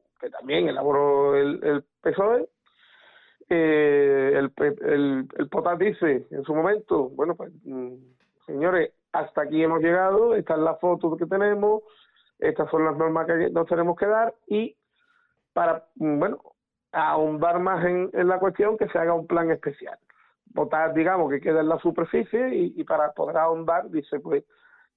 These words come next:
que se haga un plan especial. Y ese plan especial, pues, como digo, lo elabora el, el pesoe co-, gobierno en la Junta de Andalucía, igual que el, el potat. El plan,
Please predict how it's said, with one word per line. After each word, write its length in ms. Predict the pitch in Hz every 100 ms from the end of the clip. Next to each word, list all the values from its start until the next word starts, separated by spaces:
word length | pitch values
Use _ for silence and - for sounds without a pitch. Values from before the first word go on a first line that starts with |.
| -
que 120 | 160
se 80 | 165
haga 140 | 170
un 120 | 175
plan 220 | - 160 156
especial. 460 | 156 170 254 - -
Y 80 |
ese 160 | - 160
plan 180 | 147 156
especial, 540 | 160 - - 175 247 -
pues, 160 | 214 -
como 200 | - -
digo, 300 | 139 180 - - -
lo 120 | 107
elabora 440 | 107 - 151 143 -
el, 320 | 151 147 - -
el 160 | 151
pesoe 440 | - 156 165 165 165
co-, 280 | 175 165 _
gobierno 340 | 175 175 190
en 60 | 165
la 60 | 139
Junta 220 | 160 165
de 20 |
Andalucía, 500 | 165 165 185 202 240 - _ _ _ _
igual 300 | 160 143 151
que 180 | 160 165
el, 180 | 151 - -
el 120 | 143
potat. 280 | - 127 - _ - _ _ -
El 180 | 165 160
plan, 300 | 190 226